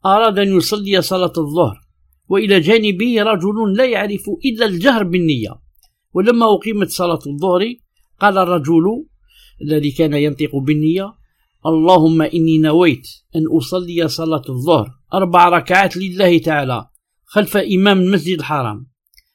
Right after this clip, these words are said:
ولما أراد أن يكبر قال له العامي: 'اصبر يا رجل، بقي عليك، يعني أن تقول التاريخ واليوم والشهر والسنة.'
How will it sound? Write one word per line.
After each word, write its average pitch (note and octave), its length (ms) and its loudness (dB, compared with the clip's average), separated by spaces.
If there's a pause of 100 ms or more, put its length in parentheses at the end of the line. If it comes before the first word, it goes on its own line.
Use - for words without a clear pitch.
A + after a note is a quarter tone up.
ولما A#3+ 300 4
أراد A#3+ 340 4
أن A3 100 0
يكبر A#3+ 640 -2 (520)
قال G#3+ 320 4
له E3+ 180 4
العامي: D#3+ 640 0 (300)
'اصبر G3 340 2
يا G3 160 4
رجل، A#2+ 420 0 (440)
بقي G3 360 -2
عليك، F#3 460 0 (460)
يعني D3+ 320 0
أن C#3 100 -2
تقول D#3+ 460 -2 (220)
التاريخ E3+ 640 0
واليوم D3+ 500 0
والشهر G#3+ 440 -2
والسنة.' C3 640 -4